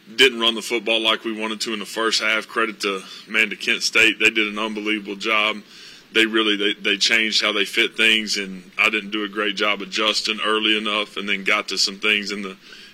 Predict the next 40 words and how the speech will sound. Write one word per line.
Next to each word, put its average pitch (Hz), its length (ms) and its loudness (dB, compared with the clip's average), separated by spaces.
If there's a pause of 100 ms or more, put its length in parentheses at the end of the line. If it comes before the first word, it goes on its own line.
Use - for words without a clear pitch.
in 107 80 -8
the 104 80 -4
second 101 400 2
half 104 360 0
that, 90 200 -4
that 98 140 -4
helped 107 280 0
us, 101 140 0
and 113 180 2
we 107 100 -4 (140)
won 107 240 -4
our 107 160 -4
one-on-one 107 540 -2
situations 104 720 0
in 98 80 -10
the 95 80 -12
second 90 300 -4
half. 92 260 -8
So, 92 300 -4 (500)
um, 95 300 -6 (420)
like 117 280 2
where 123 200 4
we're 113 140 4
at, 123 220 6 (520)
gotta 107 220 2
continue 110 420 -4
to 101 80 -8
get 107 220 4
better 107 400 0 (280)
as 95 180 -6
we, 101 300 -6
uh, 98 60 -10 (580)
as 95 120 -10
we 98 80 -8
go 101 160 -4
on 101 60 -8
the 101 60 -10
road 101 220 -6
this 98 180 -6
week. 107 220 -8